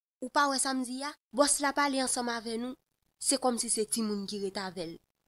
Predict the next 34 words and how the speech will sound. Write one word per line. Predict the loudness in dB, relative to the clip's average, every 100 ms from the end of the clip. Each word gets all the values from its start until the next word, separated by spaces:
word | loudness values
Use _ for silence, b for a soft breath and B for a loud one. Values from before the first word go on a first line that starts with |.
| _
Si | 0 4
yon | 4
travay | 4 2 4 6 4 4
ou | -4 -2
ba | 2 2
nou | 2
fè | 0 -2 -2
pou | -8
ou. | -14 -16 -20 _ _ _ _
W | 2
ap | 2 4
tann | 6 8 8
nou | 8 6 0 _
pou | 6 8
nou | 8
remèt | 8 6 4 2
ou |
travay | 0 0 4 2 2
ou. | -2 -6 _ _ _ _ _ _
Ou | -2
gen | 0 2
ta | 4 2
ap | 0 -6
di, | -4 -2 -2 -6 _
malè | 0 4 4 4 2
avè | 2 -2 -4 -4
nou, | -2 -2 -2 -6 b
si | -2 0
nou | 0 -2
kite | -4 -2
Ricky | -2 -4 -6 0 2
ale | 2 -2
pwochèn | -4 -4 -2 -2 -4
fwa, | -4 2 2